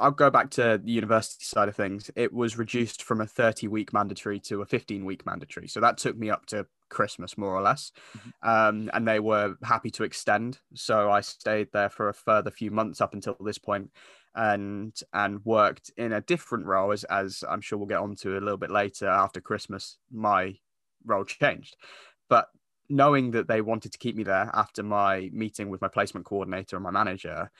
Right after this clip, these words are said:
Speaker 1: was really good for my confidence going forward. It made me think, "Yeah, okay, I can do this." It was a little bit of a struggle at first, adapting again, but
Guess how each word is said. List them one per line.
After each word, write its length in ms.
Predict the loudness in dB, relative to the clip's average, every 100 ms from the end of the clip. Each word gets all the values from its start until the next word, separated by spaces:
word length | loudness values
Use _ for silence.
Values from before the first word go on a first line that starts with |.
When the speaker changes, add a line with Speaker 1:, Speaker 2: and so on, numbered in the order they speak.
| -20 _
Speaker 1:
was 140 | -10
really 640 | -4 0 2 2 0 -4 -10 _ _ _
good 160 | 0 0
for 120 | -4
my 80 | -4
confidence 480 | -2 -4 -6 -10
going 240 | -2 -2 -2
forward. 320 | -4 -2 -2
It 60 | -2
made 180 | -4
me 80 | -6
think, 260 | -8 -8 -2
"Yeah, 240 | -2 -2
okay, 180 | -2 -2
I 140 | -2 -4
can 260 | 0 0 0
do 200 | -2 -4
this." 380 | -4 -6 -10 -14
It 160 | -6 -2
was 120 | 0
a 60 | 2
little 140 | 2
bit 80 | 0
of 80 | -2
a 20 |
struggle 300 | -2 -2 -2
at 80 | -2
first, 380 | 4 4 4 -2
adapting 520 | 0 0 0 -8 -8
again, 440 | -4 -4 -4 -6 _ _ _ _ _
but 460 | 2 4 4 -2 -18